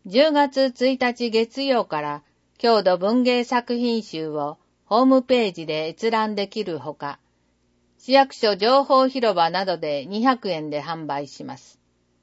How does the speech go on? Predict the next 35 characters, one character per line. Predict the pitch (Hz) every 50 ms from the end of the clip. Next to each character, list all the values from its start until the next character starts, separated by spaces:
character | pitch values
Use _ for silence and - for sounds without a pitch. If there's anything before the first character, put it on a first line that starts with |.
| _ _ _ _ _
問 | - 202 208 220 233
い | 233
合 | 220 208
わ | 190 185 180
せ、 | - - 190 165 156 156 - _ _ _ _ _ -
文 | 220 220 262 285 262 240
化 | - 196 190
の | 180 175 175
ま | 170 170 170
ち | - 214
づ | 208 180 190 185
く | - 185 170
り | 165 156
課、 | - - 165 151 135 - _ _ _ _ _ _ _ -
電 | 175 196 208 208 196 190
話 | 185 180 170 165 156 - 170
五 | 175 185 202 220 233 240
一 | 240 226 - - 220 214
の | 214 202 190 185 - -
二 | 202 214 240 262 269
八 | 254 269 262 247 - 185 170
七 | 160 147 151 165 190 180 175
四。 | 160 160 143 127 127 135 _ _ _ _ _ _ _ _ _ _ _ _ _ _ _ _ _ _ _ _ _ _ _ _ _ _ _ _ _
動 | 180 196 240 277 302 294 285
物 | 277 294 269 - 269 262 247
慰 | 233 226 247
霊 | 220 254 262 247 196 156
祭。 | - - 160 143 131 120 113 - _ _ _ _ _ _ _ _ _ _ _ _ _ _ _ _ -
十 | 180 175 226 277 311 302
月 | 294 294 277 277 285
十 | 247 240 285 285 262 208
四 | 185 170 -
日 | _ - 160 160
日 | 160 170 175 170 - - 233 220
曜、 | 196 165 139 123 -